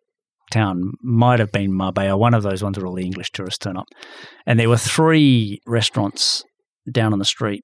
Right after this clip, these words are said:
at lunchtime. One of them was packed and the other one only had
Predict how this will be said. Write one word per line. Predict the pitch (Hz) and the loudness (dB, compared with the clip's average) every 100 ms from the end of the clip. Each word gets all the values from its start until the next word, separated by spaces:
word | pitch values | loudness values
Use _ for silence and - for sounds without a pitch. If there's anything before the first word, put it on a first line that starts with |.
| - | -14
at | 107 | -8
lunchtime. | 107 101 - 98 101 131 - | -6 -4 -4 -4 -2 -2 0
One | 123 135 | 2 4
of | 135 | 6
them | 120 98 | 4 2
was | 98 | -4
packed | - 139 - - - - | -4 -4 -4 -12 -14 -6
and | 104 | 0
the | 113 | 2
other | 117 | 4
one | 107 101 | 2 2
only | 101 92 | 0 -2
had | 98 | -4